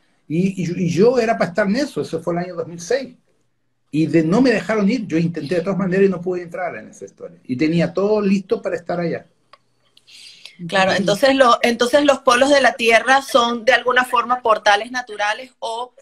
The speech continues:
Speaker 1: Sí.
Speaker 2: por la
Speaker 1: Eh,
Speaker 2: gravedad tienen unas características distintas que permiten la entrada y salida de naves de una forma como
Speaker 1: Son
Speaker 2: más fácil.
Speaker 1: portales electromagnéticos.
Speaker 3: Como los
Speaker 1: Detalle
Speaker 3: volcanes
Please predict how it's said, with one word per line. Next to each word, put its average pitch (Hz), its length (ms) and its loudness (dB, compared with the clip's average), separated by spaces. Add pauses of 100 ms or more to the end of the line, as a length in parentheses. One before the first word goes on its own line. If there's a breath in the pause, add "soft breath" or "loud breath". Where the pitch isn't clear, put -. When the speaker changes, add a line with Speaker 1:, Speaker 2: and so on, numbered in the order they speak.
Speaker 1:
Sí. - 600 -2
Speaker 2:
por 247 220 -4
la 240 140 0
Speaker 1:
Eh, - 40 -2
Speaker 2:
gravedad 226 640 -4
tienen 247 320 -18
unas 254 200 -16
características 247 760 -16
distintas 240 480 -16
que 247 120 -14
permiten 226 560 -12
la 254 100 -10
entrada 220 280 -6
y 247 80 -16
salida 220 460 -10
de 247 60 -14
naves 226 300 -10
de 240 60 -20
una 214 140 -12
forma 226 260 -16 (560)
como - 160 -10
Speaker 1:
Son 180 160 4
Speaker 2:
más - 80 0
fácil. 175 120 4
Speaker 1:
portales 175 600 2
electromagnéticos. 139 1120 -4 (880)
Speaker 3:
Como - 220 0
los - 120 2
Speaker 1:
Detalle - 60 2 (120)
Speaker 3:
volcanes 302 500 -6